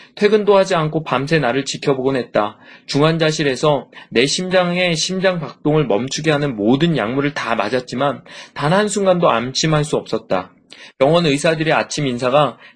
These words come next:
"팀이 아직 살아있어?" 였을 만큼 심각했다. 당시 내가 살 확률은 이십오 퍼센트였다.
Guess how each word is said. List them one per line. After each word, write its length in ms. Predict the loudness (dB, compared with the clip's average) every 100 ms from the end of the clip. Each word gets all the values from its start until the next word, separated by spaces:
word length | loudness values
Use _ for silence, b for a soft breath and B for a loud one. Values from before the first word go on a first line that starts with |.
| -4
"팀이 240 | 0 2
아직 240 | 2 -2
살아있어?" 680 | -6 0 0 0 0 -2 -2 -4
였을 280 | -4 -2
만큼 300 | -2 -2 -4 -2
심각했다. 880 | 0 0 0 -2 -6 -6 -6 -6 -10 _ B B B
당시 320 | 0 2 2
내가 220 | 2 2 2
살 260 | 2 0
확률은 480 | 0 -4 -2 0 0
이십오 420 | 0 0 0 0
퍼센트였다. 800 | 0 0 0 -2 -6 -2 -2 -2